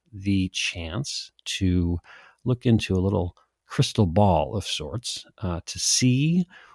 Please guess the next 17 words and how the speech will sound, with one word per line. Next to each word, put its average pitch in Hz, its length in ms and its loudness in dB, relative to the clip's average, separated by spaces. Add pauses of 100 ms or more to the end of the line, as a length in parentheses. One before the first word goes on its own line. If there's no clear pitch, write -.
(140)
or 92 340 2
to 80 560 -4
wish 104 800 -2 (400)
or 90 380 -4
to 85 320 -4
predict, - 600 -6 (800)
uh, 101 240 2
the 98 120 0
future - 420 -2 (200)
a 131 60 -6
little 95 140 0
bit. - 140 -8 (540)
And 101 200 2
so, 98 400 4
uh, 87 200 2
so - 160 -6
Catherine, 160 680 4